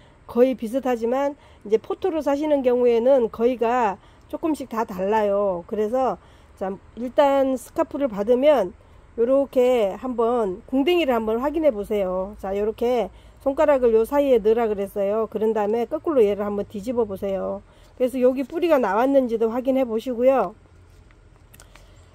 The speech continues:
자, 요렇게 틀어서 요렇게 보면, 자, 지금 어때요? 흙이 부서지죠? 흙이 이렇게 부서진다는 거는 아직까지 궁뎅이까지 뿌리가 안 찼다는 거예요. 자, 이런 애를 또 한 번 더 분갈이를 한다고 하면 애가 몸살을 칠까요, 안 칠까요?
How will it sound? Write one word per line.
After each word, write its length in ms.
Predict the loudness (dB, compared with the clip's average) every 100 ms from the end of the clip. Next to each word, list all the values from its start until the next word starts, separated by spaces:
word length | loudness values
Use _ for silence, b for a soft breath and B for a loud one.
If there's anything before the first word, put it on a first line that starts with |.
| b
자, 180 | -4 0
요렇게 380 | 2 4 2 0
틀어서 800 | 0 0 2 2 2 2 0 -2 _
요렇게 440 | 4 4 4 2 0
보면, 520 | 2 2 4 4 0 b b b
자, 260 | -8 -6 -6
지금 320 | -8 -6 -4 -2
어때요? 540 | -2 4 4 4 -2 -8 -10
흙이 500 | -6 -4 -4 -6 -10 _
부서지죠? 680 | -10 -2 -2 -2 -2 -2 -4 _ _ b b b b
흙이 280 | -6 -2 -2
이렇게 220 | -2 -6
부서진다는 720 | -6 -2 -2 0 2 2 2
거는 280 | 2 2 2
아직까지 760 | 0 -6 -6 -6 -4 -6 -8 -12 _ -6
궁뎅이까지 580 | -4 -2 -2 -2 -4 -4
뿌리가 340 | -10 -8 -6
안 120 | -4
찼다는 420 | -4 -2 0 -2 -2
거예요. 360 | -4 -4 -6 -10 _ B B B B B -8
자, 100 | -2
이런 280 | 0 2 4
애를 280 | 4 2 0
또 80 | 2
한 160 | 2
번 160 | 0 2
더 100 | 0
분갈이를 520 | 0 0 0 -2 -4
한다고 340 | -4 -2 -2
하면 380 | -2 0 0 0
애가 160 | -2 -2
몸살을 440 | -4 -2 -4 -4
칠까요, 400 | -8 -6 -2 -2
안 100 | -2
칠까요? 600 | -6 -8 -4 -2 -4 -6